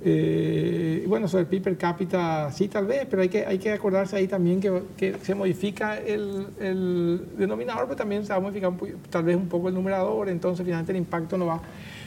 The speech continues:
no va a ser muy grande, ¿verdad? Pero, pero yo creo que an-, más antes,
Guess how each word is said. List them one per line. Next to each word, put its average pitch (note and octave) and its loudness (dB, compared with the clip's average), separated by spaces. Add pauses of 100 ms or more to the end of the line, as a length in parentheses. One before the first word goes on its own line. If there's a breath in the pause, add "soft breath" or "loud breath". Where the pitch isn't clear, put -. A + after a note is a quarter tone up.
(140 loud breath)
no F3 4
va E3+ 2
a D3+ 0
ser F#3 4
muy E3+ 4
grande, B2+ 0
¿verdad? D3 0
Pero, E3+ 4 (140)
pero F3 6
yo F#3+ 6
creo A#3 4
que A#3 -6 (160)
an-, G3+ 0 (480)
más G#3+ 2
antes, A3+ -2